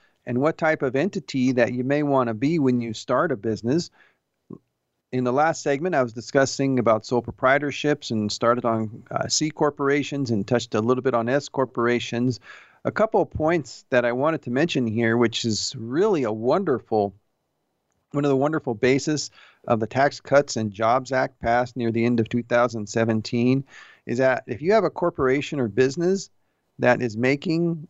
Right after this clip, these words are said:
under twenty-six million dollars in average sales in a year, you can use the cash method of accounting. That is a true, uh, wonderful, wonderful provision of that law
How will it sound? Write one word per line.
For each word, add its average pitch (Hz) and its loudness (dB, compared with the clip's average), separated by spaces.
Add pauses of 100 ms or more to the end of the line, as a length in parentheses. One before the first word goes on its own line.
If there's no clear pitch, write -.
under 135 2
twenty-six 170 0
million 135 0
dollars 123 0
in 113 -4
average 120 0
sales 127 2 (560)
in 117 0
a 110 2
year, 117 2 (600)
you 165 0
can 156 -2
use 147 4
the - -4
cash 131 0
method 120 0
of 113 2
accounting. 104 -2 (580)
That 147 4
is 120 -2
a 120 -4
true, 147 -2 (540)
uh, - -10 (260)
wonderful, 139 0
wonderful 127 0
provision 117 4
of 113 0
that 113 2
law 123 0